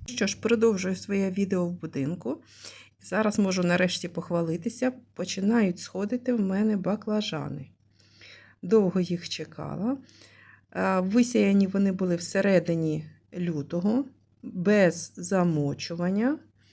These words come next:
І ось тут ось видно одненький, якщо видно. Ось.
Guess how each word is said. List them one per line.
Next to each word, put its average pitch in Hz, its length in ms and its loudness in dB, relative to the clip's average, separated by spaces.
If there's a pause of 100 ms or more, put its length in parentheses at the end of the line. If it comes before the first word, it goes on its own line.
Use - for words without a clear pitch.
(880)
І 170 60 -16
ось 160 260 -12
тут 226 500 -4
ось 226 240 -4
видно 214 320 -6 (480)
одненький, 185 840 -6
якщо - 480 -14
видно. 95 380 -8 (1300)
Ось. 165 440 -14